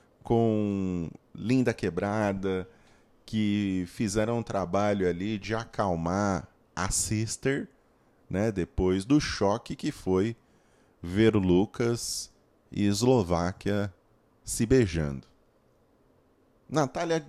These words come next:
proporcionou um grande momento hoje. Maria também tentou acalmar Natália uma certa vez. Natália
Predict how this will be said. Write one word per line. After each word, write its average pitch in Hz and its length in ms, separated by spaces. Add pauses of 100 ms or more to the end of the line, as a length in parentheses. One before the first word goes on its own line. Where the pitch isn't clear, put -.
(220)
proporcionou 165 540
um 160 40
grande 180 220
momento 120 480
hoje. 80 180 (260)
Maria 170 520
também 127 400
tentou 104 560
acalmar 95 640
Natália 85 1120
uma 82 180
certa 85 400
vez. 90 300
Natália 95 600